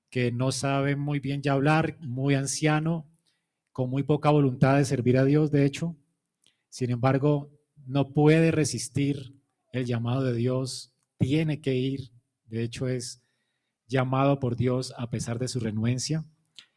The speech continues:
y Dios va a usar a este, a esta vasija débil para su gloria y para librar al pueblo de Israel. Así que Dios levanta a un Salvador débil para su gloria. Y comienza Dios a obrar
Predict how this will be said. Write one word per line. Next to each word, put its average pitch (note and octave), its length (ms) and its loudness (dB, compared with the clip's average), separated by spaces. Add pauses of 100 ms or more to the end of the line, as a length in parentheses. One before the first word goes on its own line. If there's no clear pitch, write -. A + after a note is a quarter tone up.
(380)
y A2+ 480 4
Dios B2+ 400 4
va C3+ 60 8
a C3 40 10
usar B2+ 300 6
a - 20 6
este, C3 340 2
a A#2+ 80 2
esta A2 220 6
vasija A#2 480 4
débil D3 680 4
para A#2 180 2
su A#2 160 -2
gloria B2 480 2 (460)
y A#2+ 120 0
para A#2 240 2
librar A2+ 520 4
al A#2 160 4
pueblo A#2 480 4
de A#2 140 0
Israel. G#2 520 -2 (640)
Así - 140 -4
que D3 120 6
Dios D3+ 140 8
levanta D3 440 6
a D3 40 6
un C#3+ 100 4
Salvador D3 760 4 (360)
débil F3 540 6 (520)
para A2+ 220 0
su A2 140 -2
gloria. G#2 420 -6 (840)
Y C3+ 200 0
comienza F#3+ 540 4
Dios F#3 500 4
a C3+ 120 2
obrar C3 560 2